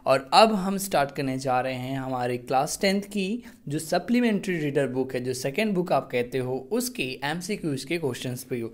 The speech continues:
ठीक है। तो आज हमारा जो चैप्टर है वो उस सप्लीमेंट्री रीडर बुक का पहला चैप्टर है जिसका नाम है जनवरी नाइट। तो इसकी पोएम्स के इस, मतलब इस चैप्टर के एमसीक्यूज़ क्वेश्चंस को देखते हैं, बिना देरी के हुए स्टार्ट करते हैं अपने वीडियो को।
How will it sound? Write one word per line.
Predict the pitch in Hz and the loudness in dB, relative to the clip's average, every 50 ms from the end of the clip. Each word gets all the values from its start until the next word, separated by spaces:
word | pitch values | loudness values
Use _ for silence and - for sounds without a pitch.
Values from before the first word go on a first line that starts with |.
| - - - - - - - | -12 -16 -20 -20 -20 -10 -6
ठीक | 151 160 | 0 2
है। | 202 233 240 240 - - - - _ | 2 2 2 0 -4 -14 -20 -8 _
तो | - 160 | -2 -2
आज | - - 135 139 165 208 196 208 | 0 0 2 2 2 2 2 0
हमारा | 202 196 196 202 202 | 0 0 0 -2 -2
जो | 190 190 185 | -2 -2 -2
चैप्टर | 180 - 170 - - - - 190 190 | -2 0 0 -2 0 0 0 2 4
है | 180 185 196 196 185 | 4 4 4 4 4
वो | 175 170 185 202 214 226 220 - - | 2 4 4 4 4 4 2 0 0
उस | 185 196 196 - | 0 0 0 0
सप्लीमेंट्री | - 175 151 - 185 214 233 240 220 202 - 190 | -2 -2 -2 0 2 4 4 4 4 2 2 2
रीडर | 175 151 147 139 135 147 143 143 | 2 4 4 2 4 4 2 2
बुक | 139 139 139 135 139 - | 0 0 -4 -4 -4 -4
का | 151 147 147 | -2 -2 -2
पहला | 151 156 - 190 185 190 214 226 | -4 -4 -4 -4 -2 -2 -2 -4
चैप्टर | 226 - 135 110 101 - - 131 | -4 -4 -6 -6 -6 -4 -4 -2
है | 123 120 117 110 107 | -2 0 -2 -2 -2
जिसका | 123 139 - - 135 120 | -4 -8 -10 -8 -6 -6
नाम | 123 139 175 196 196 185 | -4 -2 -2 -2 -4 -4
है | 196 202 160 | -4 -6 -4
जनवरी | 131 147 160 185 202 202 196 196 190 185 | 0 0 2 2 4 2 2 2 2 2
नाइट। | 175 135 117 104 104 101 - - - - - - - - - - | 0 0 -2 -2 -4 -6 -8 -12 -16 -18 -20 -20 -20 -20 -10 -8
तो | 143 - - 165 | -8 -6 -4 -2
इसकी | 190 190 - - - 160 147 156 190 - - - - - - - | -4 -2 -2 0 0 2 2 0 -2 -6 -10 -18 -20 -20 -12 -4
पोएम्स | - 165 170 185 202 220 220 214 - | 0 2 2 2 2 2 0 -2 -4
के | - - 185 185 185 | -4 0 2 2 2
इस, | 170 175 208 214 - - - - | 2 0 -2 -4 -6 -8 -10 -6
मतलब | - 165 170 170 170 190 175 175 | -2 0 0 0 2 0 0 0
इस | 202 190 - - 180 | 0 0 0 0 2
चैप्टर | 143 131 139 - 135 120 - - - 233 226 226 | 2 2 2 0 -2 -2 -2 2 6 6 6 6
के | 226 226 208 | 6 4 2
एमसीक्यूज़ | 165 143 151 165 160 - 240 214 208 214 220 208 208 | 2 2 0 -2 -2 -2 -4 -4 -2 -2 -2 -4 -2
क्वेश्चंस | - 190 151 147 151 185 190 180 | -2 -2 -2 -2 -2 -4 -4 -4
को | - 240 233 | -2 -2 -2
देखते | 170 160 139 - - - 160 | 0 -2 -4 -4 -4 -4 -2
हैं, | 160 156 160 196 285 - - - | -2 0 -2 -2 -4 -4 -8 -10
बिना | 139 139 170 190 226 226 | -6 -2 0 2 2 2
देरी | 226 180 170 170 156 | 2 2 0 -2 -2
के | - 180 170 | -4 -2 -2
हुए | 190 233 233 | 0 0 -2
स्टार्ट | - - - 180 160 156 156 | -4 -2 2 2 2 2 2
करते | - 160 143 139 147 | 0 -2 0 0 0
हैं | 151 170 | -2 -2
अपने | 180 175 | -2 -4
वीडियो | 151 131 113 113 113 113 110 110 | -4 -6 -6 -8 -6 -8 -8 -8
को। | 110 107 - - - | -8 -12 -14 -14 -18